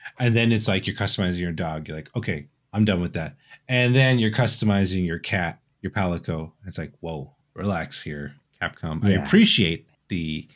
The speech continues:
Speaker 1: the ability to do all this stuff, but I'm like,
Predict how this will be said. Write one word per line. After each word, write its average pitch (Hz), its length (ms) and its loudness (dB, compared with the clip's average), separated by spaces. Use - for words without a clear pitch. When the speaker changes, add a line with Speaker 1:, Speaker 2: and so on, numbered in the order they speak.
Speaker 1:
the 85 500 -2
ability 104 500 4
to 92 100 -4
do 147 220 6
all 95 100 4
this 78 200 -4
stuff, 76 340 -8
but 76 100 -6
I'm 80 140 -4
like, 80 320 -8